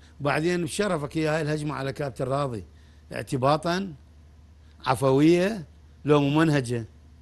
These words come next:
مو سبع بيجات مدري ثمانية، أنا ما أعرف هاي الأسماء والله العظيم. سبع بيجات مدري ثمانية، يقول لك هاي الفلان وذيك الفلان وهاي الف-، عيب هاي.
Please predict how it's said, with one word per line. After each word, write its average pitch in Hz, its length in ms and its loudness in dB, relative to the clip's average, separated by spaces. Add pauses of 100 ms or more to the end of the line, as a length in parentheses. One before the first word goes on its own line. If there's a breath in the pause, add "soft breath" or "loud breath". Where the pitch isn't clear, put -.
(1700)
مو 123 100 -2
سبع 175 280 0
بيجات 165 440 0
مدري 120 200 -4
ثمانية، 151 320 -2
أنا 147 120 0
ما 156 120 0
أعرف 160 200 -4
هاي 131 100 -2
الأسماء 123 380 -6
والله 131 260 -8
العظيم. 110 300 -14 (300 soft breath)
سبع 160 320 -2
بيجات 151 460 -2
مدري 120 220 -10
ثمانية، 139 500 -8 (500 soft breath)
يقول 131 200 -4
لك 135 160 0
هاي 139 80 4
الفلان 139 480 -4
وذيك 123 300 -8
الفلان 135 540 -12
وهاي - 200 -14
الف-، - 920 -20
عيب 220 260 -12
هاي. 90 180 -18